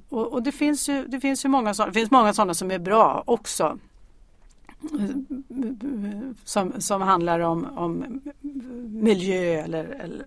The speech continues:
ofta om miljö eller produktion och ekologisk produktion. Poäng med Fair Trade, och då, eh, är ju Fair Trade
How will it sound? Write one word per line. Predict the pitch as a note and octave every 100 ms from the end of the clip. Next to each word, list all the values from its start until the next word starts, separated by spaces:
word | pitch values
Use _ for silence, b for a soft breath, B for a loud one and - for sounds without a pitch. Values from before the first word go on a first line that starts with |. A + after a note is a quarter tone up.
| -
ofta | - - G#3+
om | F#3+
miljö | E3 D#3 D#3 D#3
eller | D#3 D#3 - -
produktion | F3+ E3 - F#3 A#3+ -
och | -
ekologisk | - F3+ - F#3+ -
produktion. | A3 - - - B B B B B B
Poäng | - C4 B3+
med | B3+
Fair | - C4 B3
Trade, | - - A#3+ F#3 G#3+ - -
och | A3+ G#3 G#3 -
då, | C4 C#4+ C4 - - -
eh, | A#3 A#3
är | A#3+
ju | A#3+
Fair | - A3+ G#3+
Trade | G#3 C4 B3+ B3+ G#3+